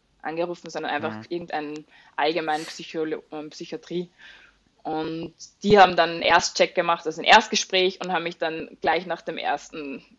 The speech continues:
Speaker 1: Gespräch weitergeleitet in ein Zentrum für Essstörungen. Und das war schon
Speaker 2: Aber
Speaker 1: noch
Speaker 2: das ist
Speaker 1: mal
Speaker 2: doch auch voll der große Schritt, oder? Grad, grad einen Psychiater anzurufen,
Speaker 1: Ja.
Speaker 2: weil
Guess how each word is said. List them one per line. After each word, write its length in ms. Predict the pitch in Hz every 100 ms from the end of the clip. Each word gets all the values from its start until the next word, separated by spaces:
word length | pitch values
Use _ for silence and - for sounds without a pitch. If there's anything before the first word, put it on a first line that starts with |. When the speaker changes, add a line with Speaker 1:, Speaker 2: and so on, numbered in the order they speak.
| -
Speaker 1:
Gespräch 440 | - 190 - 151 160
weitergeleitet 720 | 143 151 165 160 147 139 156
in 60 | 156
ein 100 | 156
Zentrum 340 | 151 147 160
für 100 | 180
Essstörungen. 680 | 175 180 - 143 147 139 127 - - - - - - _
Und 380 | - 170 175 175
das 240 | 208 233 226
war 100 | 214
schon 300 | - 190 190
Speaker 2:
Aber 60 |
Speaker 1:
noch 100 | 190
Speaker 2:
das 100 | 127
ist 80 | 143
Speaker 1:
mal 80 | 165
Speaker 2:
doch 80 | 143
auch 140 | 143
voll 220 | - 151
der 120 | 165
große 360 | 160 139 147 147
Schritt, 420 | - - 170 190
oder? 380 | 127 123 180 214 - _ -
Grad, 280 | 127 - 131
grad 200 | 131 135
einen 100 | 120
Psychiater 640 | - 123 - 135 196 117
anzurufen, 420 | 107 - - 202
Speaker 1:
Ja. 300 | 208 190 202
Speaker 2:
weil 260 | 208 240